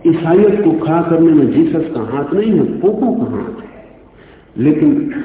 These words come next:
जीसस के सत्य के आसपास असत्य का जाल बुनेंगे। जाल इतना ज्यादा हो जाएगा कि सत्य बिल्कुल दिखाई नहीं पड़ेगा।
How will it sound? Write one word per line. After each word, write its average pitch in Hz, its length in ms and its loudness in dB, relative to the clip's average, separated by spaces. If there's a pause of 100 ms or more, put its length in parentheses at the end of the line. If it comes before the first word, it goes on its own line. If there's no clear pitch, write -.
(140)
जीसस 180 340 -2
के - 220 -2
सत्य - 280 -4
के 139 120 -4
आसपास 131 680 -4
असत्य 123 280 -8
का 110 120 -6
जाल 107 320 -6
बुनेंगे। 98 680 -6 (480)
जाल 226 380 2
इतना 208 280 4
ज्यादा 190 340 2
हो 165 180 0
जाएगा 160 380 -2
कि - 160 -8
सत्य - 380 -10
बिल्कुल 165 360 0
दिखाई 147 320 -2
नहीं - 200 2
पड़ेगा। 107 380 -4